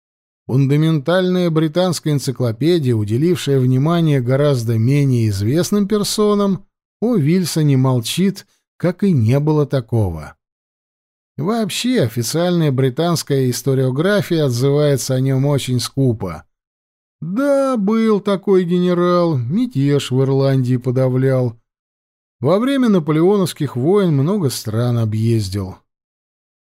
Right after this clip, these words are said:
Шумной посмертной славы, о которой наверняка мечтал втихомолку сэр Роберт, не получилось.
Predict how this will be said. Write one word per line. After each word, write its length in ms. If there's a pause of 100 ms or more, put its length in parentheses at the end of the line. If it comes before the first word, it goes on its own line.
Шумной 460
посмертной 640
славы, 540
о 40
которой 460
наверняка 720
мечтал 580
втихомолку 800
сэр 320
Роберт, 800 (460)
не 320
получилось. 1200